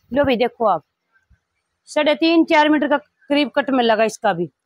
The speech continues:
अगला print रहेगा जी ये वाला,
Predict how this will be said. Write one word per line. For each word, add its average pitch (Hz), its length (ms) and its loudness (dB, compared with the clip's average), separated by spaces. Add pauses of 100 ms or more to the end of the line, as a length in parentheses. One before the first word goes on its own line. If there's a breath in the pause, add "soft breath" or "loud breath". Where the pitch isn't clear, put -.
(1200)
अगला 294 240 2
print 302 240 0
रहेगा 285 220 2
जी 262 160 0
ये 269 180 2
वाला, 202 260 2